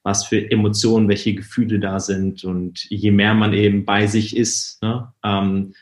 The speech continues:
was man da dann alles entwickeln kann im Innen nach außen, ne, das ist einfach sehr, sehr wertvoll, ja, super, super gut, super Beispiel.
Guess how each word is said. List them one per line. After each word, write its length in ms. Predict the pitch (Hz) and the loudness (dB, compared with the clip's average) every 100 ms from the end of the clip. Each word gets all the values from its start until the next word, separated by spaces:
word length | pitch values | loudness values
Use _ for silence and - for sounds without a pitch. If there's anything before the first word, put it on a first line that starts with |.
| _ | _
was 220 | 98 - | -10 -2
man 480 | 101 101 101 - 98 | 2 4 4 2 -2
da 200 | 98 98 | 0 0
dann 160 | 101 101 | 0 -2
alles 380 | 113 110 104 - | 0 0 -2 -4
entwickeln 460 | - 110 131 131 104 | -4 0 2 2 0
kann 320 | - 98 92 98 | -2 -4 -4 -4
im 160 | 104 | -4
Innen 320 | 113 110 101 | 0 2 2
nach 180 | 95 98 | 0 -4
außen, 460 | - 104 95 - 92 | -2 -2 -2 -4 -2
ne, 160 | 107 | 0
das 180 | 104 - | 0 -2
ist 140 | - - | -8 -6
einfach 480 | 101 - 92 - - _ _ _ _ - | -6 -4 -4 -6 -18 _ _ _ _ -4
sehr, 280 | 98 95 | 0 2
sehr 160 | 92 87 | 2 0
wertvoll, 480 | 90 87 - 82 85 | 0 -4 -2 0 0
ja, 280 | 87 87 - 101 | 0 -2 -8 -4
super, 340 | 98 101 92 | -2 0 0
super 260 | 92 - 87 | -2 -2 -2
gut, 340 | 95 87 - _ _ _ _ _ _ _ _ _ _ | -2 -4 -6 _ _ _ _ _ _ _ _ _ _
super 280 | 107 104 95 | 0 2 2
Beispiel. 640 | 87 92 - 87 85 85 | 0 -4 -2 0 0 -4